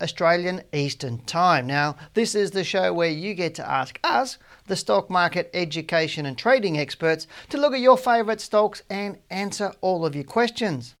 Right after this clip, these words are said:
Now, I'm sure I'm not alone in saying that the internet has created a double-edged sword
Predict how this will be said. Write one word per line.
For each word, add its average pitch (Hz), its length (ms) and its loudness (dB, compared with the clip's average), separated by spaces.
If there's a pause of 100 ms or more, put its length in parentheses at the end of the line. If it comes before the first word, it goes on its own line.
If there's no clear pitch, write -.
(120)
Now, 247 120 4
I'm 247 80 0
sure 277 160 4
I'm 247 160 4
not 190 160 4
alone 175 400 2
in 190 260 -2
saying 170 380 2
that 156 160 0
the 156 100 -2
internet 180 600 0
has 185 360 2
created 170 640 2
a 214 80 2
double-edged 139 680 -2
sword 190 520 2